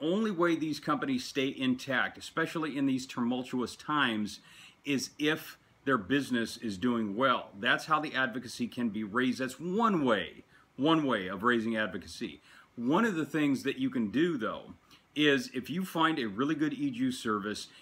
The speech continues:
you can support that company to help their advocacy as well. But it's exponential because you're not just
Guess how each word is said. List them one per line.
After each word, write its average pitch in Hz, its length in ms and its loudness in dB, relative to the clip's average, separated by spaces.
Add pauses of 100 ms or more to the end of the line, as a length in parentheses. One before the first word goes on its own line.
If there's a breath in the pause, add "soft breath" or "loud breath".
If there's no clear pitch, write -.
you 147 100 -8
can 170 140 2
support - 560 -2
that 156 220 -2
company 131 340 -2
to 123 100 -6
help 104 320 -4
their 185 240 4
advocacy 127 500 0
as 98 140 -4
well. 107 440 -2
But 196 320 0
it's 139 200 -6
exponential 160 800 -4
because 104 300 -4
you're 117 100 -2
not 139 440 0
just 151 400 -2